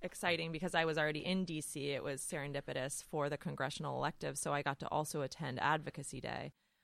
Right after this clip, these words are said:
As far as residents are concerned and medical students, we're also invited and encouraged to attend Advocacy Day and to go to the congressmen and women and talk to them about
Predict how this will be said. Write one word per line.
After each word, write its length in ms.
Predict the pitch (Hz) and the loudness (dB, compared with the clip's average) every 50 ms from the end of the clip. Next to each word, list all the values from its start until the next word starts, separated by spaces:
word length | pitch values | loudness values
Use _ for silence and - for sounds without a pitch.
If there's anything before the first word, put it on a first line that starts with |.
| _ _ | _ _
As 160 | - 190 - - | -2 -2 2 4
far 200 | 240 233 254 269 | 6 6 6 6
as 180 | 269 214 196 | 4 4 4
residents 500 | 180 165 170 175 196 208 233 262 285 - | 4 4 4 4 2 2 0 0 0 0
are 100 | 320 302 | -2 -2
concerned 460 | - 330 330 302 - 320 294 302 302 | -2 -4 -6 -4 -2 -2 -2 0 2
and 100 | 247 196 | 2 2
medical 380 | 180 156 147 160 170 - - 196 | 4 4 2 2 0 0 -2 -4
students, 460 | - - - 190 175 165 165 170 - - _ _ _ _ | -4 -2 -2 0 2 2 2 0 -2 -6 _ _ _ _
we're 140 | - 190 - | 2 4 6
also 580 | - 185 214 - - 247 226 214 208 202 190 - - | 6 6 6 4 2 2 4 4 4 4 2 2 2
invited 580 | 190 190 175 175 156 160 165 175 180 185 190 185 | 0 2 4 4 4 4 4 4 4 4 4 2
and 280 | - - 165 156 156 147 | 0 -2 -2 -2 -2 -2
encouraged 580 | 156 - - - 233 247 208 175 170 - - | -4 -4 -2 0 0 2 0 0 -2 -4 -4
to 100 | - 165 | -4 -4
attend 540 | 151 139 143 - - 165 160 170 175 170 - - - | -4 -4 -4 0 0 2 2 2 0 -2 -4 -2 0
Advocacy 560 | 156 147 147 - 151 - 160 156 - - 156 | 0 0 2 0 -4 -4 -4 -6 -4 -6 -4
Day 320 | 135 143 135 131 131 131 - | -2 0 2 2 2 0 0
and 220 | 131 143 143 143 - - - | -2 -2 -2 -4 -6 -4 -2
to 100 | 226 196 | -2 4
go 160 | 185 196 190 | 6 6 6
to 120 | 185 208 | 6 4
the 60 | 170 165 | 2 2
congressmen 560 | - 262 269 277 262 233 - 220 208 202 196 | 2 2 2 2 2 0 0 0 0 2 2
and 120 | 180 175 | 2 0
women 320 | 170 165 170 170 170 170 - | 0 0 0 0 0 0 -2
and 160 | - 165 - | -2 -4 -6
talk 240 | - - 202 214 - | -4 -6 -6 -4 -4
to 100 | 220 185 | -2 -2
them 160 | 165 160 151 | 0 -2 0
about 400 | 147 156 135 139 139 135 - | 0 2 4 4 4 4 0